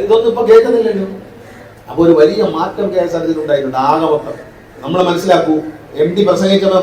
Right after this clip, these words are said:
പറഞ്ഞു, സി എം ഡി പറഞ്ഞു, ഡിജിറ്റലൈസേഷനിൽ ഇന്ത്യയിൽ മുന്നിലെത്തിയത് നമ്മളാണ്. കാരണം ഇനി നമ്മൾ ബഡ്ജറ്റ് ടൂറിസം മാത്രമാണ് നമ്മൾ ഡിജിറ്റലൈസ് ചെയ്യണം, നമ്മളെ അക്കൗണ്ട്സ് വരെ ഡിജിറ്റലൈസ് ചെയ്യും.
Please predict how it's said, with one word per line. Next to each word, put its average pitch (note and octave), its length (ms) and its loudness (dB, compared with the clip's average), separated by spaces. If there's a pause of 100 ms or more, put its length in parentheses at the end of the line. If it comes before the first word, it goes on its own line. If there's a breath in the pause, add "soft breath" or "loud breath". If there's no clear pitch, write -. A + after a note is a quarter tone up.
പറഞ്ഞു, E3+ 180 0
സി D3+ 100 -4
എം F#3+ 160 -2
ഡി F#3 80 0
പറഞ്ഞു, E3+ 300 0 (380)
ഡിജിറ്റലൈസേഷനിൽ G#3 920 0
ഇന്ത്യയിൽ G3 340 4
മുന്നിലെത്തിയത് F3+ 480 -2
നമ്മളാണ്. D#3+ 380 -4
കാരണം E3+ 240 -6
ഇനി A3 200 -6
നമ്മൾ F#3+ 300 -2 (720)
ബഡ്ജറ്റ് B3+ 480 4
ടൂറിസം F#3+ 440 6
മാത്രമാണ് D#3+ 640 -2
നമ്മൾ C3+ 420 -10
ഡിജിറ്റലൈസ് D3+ 480 0
ചെയ്യണം, C3 200 -10
നമ്മളെ E3 180 -6
അക്കൗണ്ട്സ് E3+ 580 0
വരെ E3 180 -2
ഡിജിറ്റലൈസ് D3 460 -8
ചെയ്യും. A2+ 160 -16